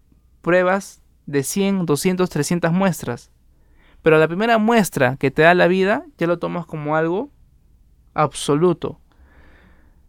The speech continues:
Como por ejemplo, cuando vienen los venezolanos acá a Perú. Yo veo en redes sociales que han matado gente, porque eso es lo que se comenta, y la gente le agarra más odio al venezolano, más odio al venezolano, más odio al venezolano.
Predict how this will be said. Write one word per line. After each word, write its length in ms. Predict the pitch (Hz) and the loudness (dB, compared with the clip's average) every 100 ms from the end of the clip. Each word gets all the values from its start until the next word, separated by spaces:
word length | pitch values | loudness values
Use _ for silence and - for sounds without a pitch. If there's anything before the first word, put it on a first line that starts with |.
| _ _ _ _ - | _ _ _ _ -20
Como 240 | - 170 | -6 -4
por 160 | 160 170 | 0 0
ejemplo, 380 | 156 220 170 139 | 2 0 0 -2
cuando 200 | 135 139 | 0 -2
vienen 220 | 175 196 | -2 0
los 80 | 175 | 0
venezolanos 460 | 156 143 170 175 | 0 -2 -2 -4
acá 140 | 156 165 | -2 -2
a 40 | |
Perú. 320 | 165 202 196 156 - _ _ _ _ _ _ _ _ _ _ _ _ _ _ _ _ | -2 -4 -4 -8 -20 _ _ _ _ _ _ _ _ _ _ _ _ _ _ _ _
Yo 320 | 233 135 156 | -16 -4 -2
veo 180 | 175 185 | 0 0
en 60 | 180 | -2
redes 220 | 185 175 | -2 -4
sociales 340 | 165 175 175 | -4 -2 -2
que 80 | 175 | -4
han 100 | 170 | -4
matado 320 | 160 165 165 | -2 -2 -2
gente, 640 | 160 165 165 151 160 170 - _ _ - - | -2 -4 -4 -4 -6 -6 -12 _ _ -20 -10
porque 240 | 151 139 | -8 -4
eso 160 | 143 160 | -4 -4
es 20 | |
lo 80 | 151 | -6
que 80 | 143 | -6
se 140 | 135 | -8
comenta, 560 | 135 143 147 139 147 - _ _ _ _ - _ _ _ - | -4 -2 -2 -2 -6 -8 _ _ _ _ -20 _ _ _ -8
y 120 | 151 | -2
la 100 | 147 | -2
gente 280 | 160 175 170 | -2 -4 -2
le 60 | |
agarra 300 | 156 156 156 | 0 0 -2
más 240 | 156 156 - | -4 -6 -2
odio 220 | 156 147 | 0 0
al 40 | |
venezolano, 600 | 135 131 131 131 135 135 | -2 -4 -6 -4 -2 -2
más 220 | 131 131 139 | -4 -6 -4
odio 120 | 127 | -4
al 60 | |
venezolano, 560 | 127 123 123 123 120 120 | -4 -6 -6 -6 -6 -6
más 200 | 120 - | -10 -10
odio 80 | 131 | -8
al 80 | 123 | -8
venezolano. 640 | 123 123 120 123 151 | -8 -10 -8 -8 -12